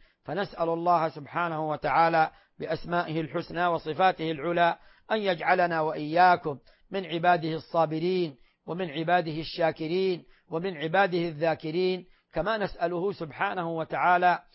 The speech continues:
أن يثبتنا وإياكم على الحق والهدى حتى نلقاه، وأن يسلك بنا وبكم سبيل عباده الصالحين من أنبيائه المرسلين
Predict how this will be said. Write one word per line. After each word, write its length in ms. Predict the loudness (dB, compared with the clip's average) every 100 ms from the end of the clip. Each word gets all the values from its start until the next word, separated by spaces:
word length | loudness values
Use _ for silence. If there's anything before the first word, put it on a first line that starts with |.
| _ -2
أن 240 | 0 0 -6 -16 -8
يثبتنا 800 | -4 0 -2 -2 -8 -4 -2 0
وإياكم 840 | 0 -2 -4 0 4 6 4 0 -4
على 160 | -4
الحق 320 | -2 -2 -4 -4
والهدى 580 | -4 -4 -2 0 2 2 0 _ _
حتى 420 | 0 0 0 0
نلقاه، 640 | 2 2 -2 4 6 6 0 _ -6
وأن 220 | -2 -2
يسلك 460 | -2 -4 -4 -2 -2
بنا 440 | 0 -2 -2 -6 _ _ 0
وبكم 520 | 0 0 -4 -6 -12 _ _ _
سبيل 440 | -2 -2 -2 -2 -4 -6 _ _ _ -6
عباده 420 | 2 4 4 2
الصالحين 920 | -4 -6 0 0 0 -4 -2 -2 -4 _ _
من 180 | -12 -10
أنبيائه 680 | -6 -6 -4 0 0 -2 -6
المرسلين 760 | -4 -6 -4 -4 0 0 -2